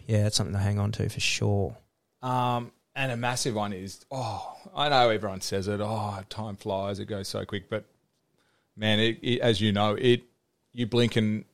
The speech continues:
Speaker 2: and you've lost a couple of months. You've
Speaker 1: Yeah.
Speaker 2: lo-, like, Marlo's two now, and I,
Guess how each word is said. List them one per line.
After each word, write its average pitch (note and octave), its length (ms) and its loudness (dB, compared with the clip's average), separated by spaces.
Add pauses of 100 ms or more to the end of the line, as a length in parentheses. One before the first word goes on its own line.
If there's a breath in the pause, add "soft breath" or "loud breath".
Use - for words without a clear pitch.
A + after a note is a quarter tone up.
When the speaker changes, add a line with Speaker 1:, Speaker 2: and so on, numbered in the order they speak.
(140)
Speaker 2:
and G#2+ 100 -2
you've G2+ 100 -2
lost G#2+ 240 0
a G2 40 -8
couple G2+ 220 -4
of G2 60 -2
months. G2+ 320 -4
You've G#2+ 120 0
Speaker 1:
Yeah. G#2+ 100 6
Speaker 2:
lo-, G2+ 140 0 (500)
like, A2+ 220 4 (1400)
Marlo's G#2+ 420 2
two A2 320 -2
now, G#2 200 0
and G#2 100 -2
I, G#2+ 180 0